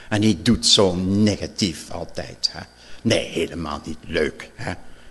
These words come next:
Helemaal niet leuk. Hij is te streng. Kort gezegd, men voelt zich niet gemakkelijk in zijn gezelschap.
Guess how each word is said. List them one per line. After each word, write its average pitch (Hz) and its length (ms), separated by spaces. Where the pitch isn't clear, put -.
Helemaal 87 500
niet 80 240
leuk. 92 300
Hij 123 160
is 117 220
te - 100
streng. 101 560
Kort - 280
gezegd, 107 440
men 139 260
voelt 165 240
zich 160 200
niet 165 220
gemakkelijk 175 680
in 120 300
zijn 113 320
gezelschap. 131 640